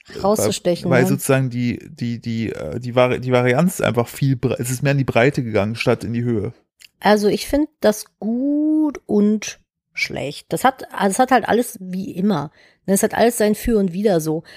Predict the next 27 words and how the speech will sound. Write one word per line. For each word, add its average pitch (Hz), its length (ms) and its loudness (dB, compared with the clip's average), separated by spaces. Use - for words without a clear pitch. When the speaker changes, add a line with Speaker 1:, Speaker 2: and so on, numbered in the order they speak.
Speaker 1:
Auf - 140 -2
der - 140 2
anderen 226 240 4
Seite 220 240 6
hast 208 140 2
du 220 40 4
halt 208 140 4
natürlich 196 320 0
auch 165 80 -2
viel 226 200 0
mehr 208 140 2
Möglichkeit, 208 520 2
dich 180 120 -10
irgendwie 185 380 -2
so 175 380 0
zu, 170 640 -8
selber 202 560 4
zu 180 140 -2
positionieren, 151 760 0
Speaker 2:
Ja. 147 40 -2
Speaker 1:
weißt 147 240 -2
du? 294 140 0
Ja, 175 260 2
also 175 340 2
ich - 180 -6
hätte 185 180 2
ja 156 300 2